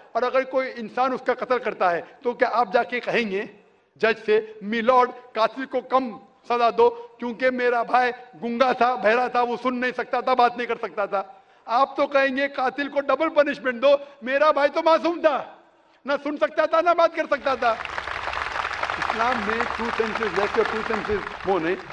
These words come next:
इस्लाम में अल्लाह ताला फरमाते हैं, सूरह बकरा में, सूरह नंबर दो, आयत नंबर एक सौ अड़सठ में, वन सिक्सटी एट में,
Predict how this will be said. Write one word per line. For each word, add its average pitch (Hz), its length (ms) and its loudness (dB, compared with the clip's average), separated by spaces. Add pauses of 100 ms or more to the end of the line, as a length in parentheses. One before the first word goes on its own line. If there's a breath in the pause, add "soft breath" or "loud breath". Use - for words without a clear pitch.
(200)
इस्लाम 220 260 -4
में 214 80 -6
अल्लाह 202 120 2
ताला 196 200 -2
फरमाते 180 480 -2
हैं, 190 60 0
सूरह 190 180 -4
बकरा 160 280 -2
में, 185 120 -6
सूरह 165 260 -6
नंबर 160 200 -6
दो, 208 560 0
आयत 175 300 -2
नंबर 185 320 0 (200)
एक 185 180 0
सौ 202 160 0
अड़सठ 180 400 0
में, 147 180 -10 (580)
वन 185 180 -2
सिक्सटी 190 320 -8
एट 208 180 2
में, 160 140 -6